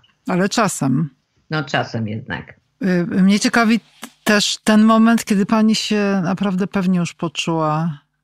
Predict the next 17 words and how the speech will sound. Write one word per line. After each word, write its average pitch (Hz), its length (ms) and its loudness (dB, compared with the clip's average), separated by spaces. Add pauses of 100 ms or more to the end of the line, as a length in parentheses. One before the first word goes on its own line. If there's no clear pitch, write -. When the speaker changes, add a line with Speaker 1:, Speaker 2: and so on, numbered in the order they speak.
(140)
Speaker 1:
na 175 120 0
tym 180 180 -2
planie. 156 560 -2 (280)
Speaker 2:
No 277 140 0
szybko. 135 760 -4
To 202 100 -4
znaczy 220 300 -2
już 226 140 -2
w - 40 -16
trakcie 220 380 -2
Abdona 175 440 -2 (200)
to 151 100 -4
się 160 140 -8
jakoś 143 340 -6
tak 139 240 -6
u-, 143 40 -10
ułożyło. 131 840 -6